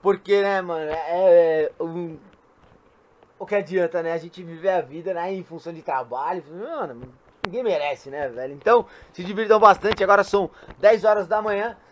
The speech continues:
Vou arrumar minhas coisas aqui, vou terminar as, é,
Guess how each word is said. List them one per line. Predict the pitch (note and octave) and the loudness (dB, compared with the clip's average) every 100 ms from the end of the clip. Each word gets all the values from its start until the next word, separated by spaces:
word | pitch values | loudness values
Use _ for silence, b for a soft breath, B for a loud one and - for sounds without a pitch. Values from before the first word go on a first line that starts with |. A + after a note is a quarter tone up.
| b _ | b _
Vou | G#3+ | 2
arrumar | G#3+ G#3+ G#3+ | 2 2 -2
minhas | A3 G#3+ - | -2 -4 -4
coisas | F#3 G#3 G3+ F3+ | -4 0 -2 -2
aqui, | G#3 G3+ G3+ G#3 | -4 -4 -6 -8
vou | G3 | -6
terminar | G3 G3+ F#3+ G3 F#3 D#3+ | -4 -4 -2 -2 0 -2
as, | C#3+ - - - - | -6 -16 -20 -20 -12
é, | D3+ D#3 D3+ C#3+ C3 B2+ C#3+ C#4 | -4 -2 0 -2 -4 -6 -6 -8